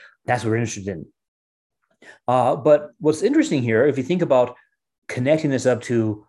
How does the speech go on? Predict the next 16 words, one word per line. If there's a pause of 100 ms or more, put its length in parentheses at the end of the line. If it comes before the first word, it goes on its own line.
(140)
the
beginning
of
the
law
and
the
love
of
God, (1000)
the
secrets
that
we
try
to